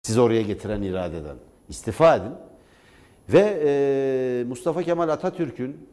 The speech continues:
'Ben sporcunun zeki, çevik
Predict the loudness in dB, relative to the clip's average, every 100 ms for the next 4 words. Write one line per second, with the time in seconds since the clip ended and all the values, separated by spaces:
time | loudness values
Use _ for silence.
0 | -4 0 2 0 -6 -14 -20 -14 -8 0
1 | 2 2 2 0 -2 -4 -12 -20 -20 -12
2 | -2 0 0 0 -2 -2 -2 -2 0 0
3 | -4 -12